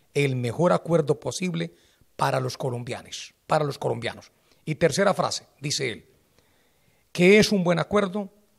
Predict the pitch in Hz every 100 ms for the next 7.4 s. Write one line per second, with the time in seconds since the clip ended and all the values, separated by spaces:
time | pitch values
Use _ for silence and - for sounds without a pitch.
0 | _ _ _ 160 180 196 202 202 185 -
1 | 170 139 160 160 185 139 147 151 - 202
2 | 160 127 - 117 - 180 - 170 143 139
3 | 131 120 117 - 185 170 120 107 123 110
4 | 117 139 175 175 _ _ _ _ _ -
5 | 131 135 180 208 202 147 127 - 120 117
6 | 175 175 - 143 120 - 147 - - 123
7 | 139 175 180